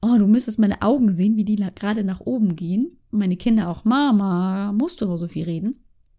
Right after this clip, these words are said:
Ja, ich geb's zu, ich rede gerne. Also,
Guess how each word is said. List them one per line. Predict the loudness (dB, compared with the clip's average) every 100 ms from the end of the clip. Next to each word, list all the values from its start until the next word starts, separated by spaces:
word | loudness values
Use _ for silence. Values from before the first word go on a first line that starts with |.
| _ -4
Ja, | 2 4 2
ich | -2
geb's | -6 -8 -6
zu, | -6
ich | -6 -6
rede | -4 -4
gerne. | -4 -2 -2 -4 -8 _ -20 -20 _ _
Also, | 0 2 4 2 2 0